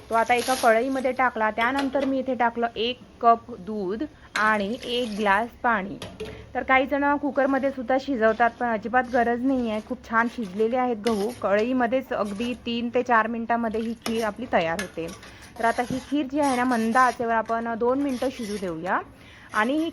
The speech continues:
खीर शिजत असताना आपल्याला इकडे तिकडे अजिबात जायचं नाही आहे, कारण मग, अ, याच्या गुठळ्या तयार होऊन जातात.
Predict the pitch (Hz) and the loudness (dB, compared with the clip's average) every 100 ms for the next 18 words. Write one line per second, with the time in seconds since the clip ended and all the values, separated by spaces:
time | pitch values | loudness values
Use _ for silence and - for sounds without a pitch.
0 | - 285 277 285 302 269 262 269 262 254 | -2 -2 -2 -2 0 0 0 0 4 2
1 | 247 240 233 233 220 226 233 226 226 196 | 2 0 0 0 -2 -4 -4 -2 -2 0
2 | 214 233 220 233 208 226 226 220 220 214 | 2 2 2 -4 -4 -6 -6 -4 -4 0
3 | 208 214 220 214 214 220 220 214 262 233 | 2 0 -2 -6 -2 -2 -2 -4 -4 -4
4 | 226 240 240 240 226 214 226 220 214 226 | -4 0 2 2 0 0 -2 -4 -2 0